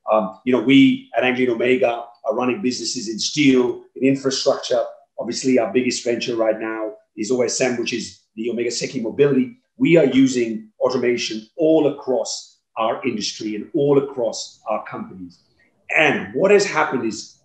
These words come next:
post-covid, you are seeing an immense amount of automation going on.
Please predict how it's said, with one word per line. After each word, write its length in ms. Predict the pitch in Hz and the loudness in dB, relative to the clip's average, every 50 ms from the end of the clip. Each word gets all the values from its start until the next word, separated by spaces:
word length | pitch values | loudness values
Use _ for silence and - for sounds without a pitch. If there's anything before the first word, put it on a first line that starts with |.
| - | -8
post-covid, 1120 | - 143 151 170 165 175 - - - - - _ _ - - 147 143 131 98 107 92 92 - _ _ _ - | 0 2 4 4 4 2 0 -4 -8 -12 -20 _ _ 0 4 4 4 4 4 -2 -6 -6 -8 _ _ _ -4
you 160 | 123 160 180 | 2 4 4
are 60 | 185 175 | 4 4
seeing 340 | - - - 151 139 131 | 2 -2 0 0 2 2
an 80 | 131 127 | 2 2
immense 680 | 131 127 120 120 123 147 170 185 190 - - - - - | 2 0 2 0 2 2 4 2 2 0 -2 -4 -2 0
amount 400 | 127 127 123 120 123 127 117 113 | 2 2 2 2 0 -2 -2 -4
of 80 | - - _ _ _ _ - | -10 -14 _ _ _ _ -4
automation 580 | 143 139 147 139 135 135 131 131 - 123 123 | -4 0 2 4 4 4 4 2 -2 -4 -4
going 280 | 110 120 120 117 113 113 | -2 0 0 0 0 0
on. 380 | 120 120 113 101 92 90 90 | 0 0 0 -2 -4 -8 -12